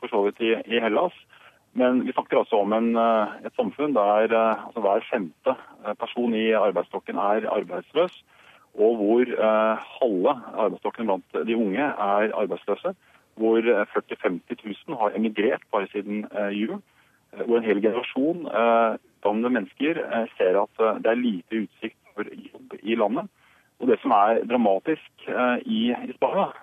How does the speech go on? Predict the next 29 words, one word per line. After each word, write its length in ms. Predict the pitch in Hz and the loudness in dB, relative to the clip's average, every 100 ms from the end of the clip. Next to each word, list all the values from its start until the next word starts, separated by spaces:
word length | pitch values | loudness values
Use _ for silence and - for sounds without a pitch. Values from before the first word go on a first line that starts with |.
| - | -6
det 140 | 117 135 | 0 2
er 140 | 98 | 2
at 160 | 113 - | -2 -4
utsiktene 720 | - - - 123 - - 117 - | -4 -4 -4 -10 -10 -12 -12 -2
for, 160 | 107 | 0
eh, 400 | 107 107 101 104 95 | 0 -2 -6 -4 -2
vekst 320 | 190 - - _ _ _ _ _ _ | -2 -4 -18 _ _ _ _ _ _
i 80 | - 127 | -8 -2
nærmeste 480 | 120 90 - - | 0 -2 -6 -2
årene 320 | 131 135 110 135 | 0 2 2 0
er 240 | 127 107 - | -2 -4 -8
såpass, 320 | - 110 - _ - | -6 -4 -4 _ -6
eh, 140 | 113 110 | -4 -2
moderate, 520 | 113 117 98 - 202 - _ _ _ 117 | 2 4 2 2 -6 -6 _ _ _ -2
eh, 160 | 123 | 0
at, 560 | - 117 120 - - - | 2 4 2 0 -8 2
eh, 140 | 120 | 2
landet 400 | 120 95 107 165 139 - | 4 2 2 0 -4 -10
må 220 | 107 113 113 | 0 0 2
få 180 | - - _ _ _ - | -2 -6 _ _ _ -2
leve 420 | 127 98 87 123 | 2 2 2 0
med 180 | 110 110 - | 0 -2 -6
så 220 | 98 107 | -2 -2
høye, 340 | 117 98 92 113 - - 98 | 0 0 0 0 -4 -14 -4
eh, 180 | 107 104 _ - _ | -2 -2 _ -20 _
andel 240 | 117 95 107 | 0 2 2
av, 160 | 98 - - | 0 -4 -4
altså, 160 | 113 - | 0 0
arbeidsledige. 880 | 107 90 - - - 107 110 123 196 | 2 -2 -4 -10 -4 2 2 2 0